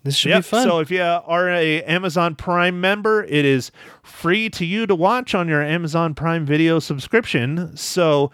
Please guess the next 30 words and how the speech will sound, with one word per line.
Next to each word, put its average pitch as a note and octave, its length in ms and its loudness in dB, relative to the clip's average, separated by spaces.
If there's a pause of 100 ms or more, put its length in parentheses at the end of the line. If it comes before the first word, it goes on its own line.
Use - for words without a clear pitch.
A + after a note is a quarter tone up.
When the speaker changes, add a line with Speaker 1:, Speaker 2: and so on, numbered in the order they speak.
(340)
Speaker 2:
check G3+ 260 0
it G3+ 80 4
out, G3+ 220 2
watch F3 400 2
it F#3+ 100 2
with F#3+ 240 0
us, A3 200 0
and, D3 520 0
you F3+ 140 -4
know, B2 160 2
we C3+ 240 0
will C3 200 2
be A#2+ 400 -4 (440)
back C3 280 0
next B2+ 380 -4
week E3 240 -2
to D#3 140 -4
talk F#3 440 -2
about D3 380 2
it. F3+ 160 0
And D3 220 2
then, D3 180 2
Mike, C#3 380 -2
you E3 100 0
know F3 160 2
that D#3 220 0
means D#3 260 -2
it's C#3 180 -2
your F3+ 220 2
turn. E3 460 2